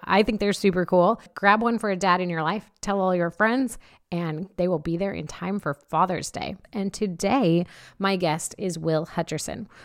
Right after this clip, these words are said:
Will lives in South Florida with his beautiful wife and three adorable kids. He is a next-gen pastor who works with kids and teenagers, and he travels the country spreading a message of hope to middle school and high school students through school assemblies.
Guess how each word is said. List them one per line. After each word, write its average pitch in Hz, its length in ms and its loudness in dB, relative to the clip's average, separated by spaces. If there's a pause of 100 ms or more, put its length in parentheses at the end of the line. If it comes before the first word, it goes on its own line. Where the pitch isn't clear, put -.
(160)
Will 220 240 2
lives 202 260 0
in 175 100 -2
South 147 320 -4
Florida 185 400 2
with 175 120 0
his 180 180 -4
beautiful 214 440 0
wife 143 300 -2
and 160 180 -6
three 208 280 -2
adorable 175 720 0
kids. - 420 -10 (280)
He 208 180 0
is 175 100 0
a 175 60 0
next-gen 175 500 -2
pastor 220 460 -2
who 208 120 4
works 208 320 0
with 208 140 0
kids 185 180 0
and 175 140 0
teenagers, - 600 -4
and 202 160 -2
he 196 80 0
travels 202 420 -2
the 254 100 -4
country 170 440 -4
spreading 175 460 -2
a 175 60 0
message 175 460 -2
of 226 140 -4
hope 151 260 0
to - 120 -6
middle 180 360 -2
school 208 240 -4
and - 120 -8
high - 200 -4
school 170 240 -4
students 151 480 -6
through 160 200 -6
school - 400 -2
assemblies. - 720 -6